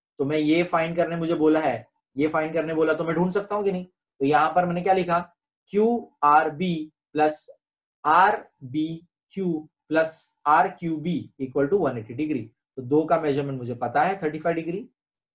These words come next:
थर्टी फ़ाइव डिग्री, और यहाँ पर हम यही ढूंढने वाले हैं, आर क्यू बी ढूंढने वाले हैं, और ये one eighty degree, थर्टी फ़ाइव, थर्टी फ़ाइव, सेवेंटी इस तरफ आ जाएगा।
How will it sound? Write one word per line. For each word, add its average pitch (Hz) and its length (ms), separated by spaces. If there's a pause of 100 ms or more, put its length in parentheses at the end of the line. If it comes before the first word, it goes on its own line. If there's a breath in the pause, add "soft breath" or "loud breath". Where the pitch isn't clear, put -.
(160)
थर्टी 151 200
फ़ाइव 170 180
डिग्री, 170 280 (640)
और 120 140
यहाँ 127 340
पर 127 100
हम 123 220
यही 123 320
ढूंढने 147 340 (100)
वाले 147 220
हैं, 175 260
आर 127 200
क्यू 147 200
बी 147 160
ढूंढने 151 280
वाले 151 220
हैं, 160 160 (580)
और 117 100
ये 131 120
one 117 200
eighty 104 200
degree, 139 320 (580)
थर्टी 139 160
फ़ाइव, 170 160
थर्टी 165 120
फ़ाइव, 160 180
सेवेंटी 165 340
इस 156 320
तरफ 156 180
आ 156 80
जाएगा। 160 340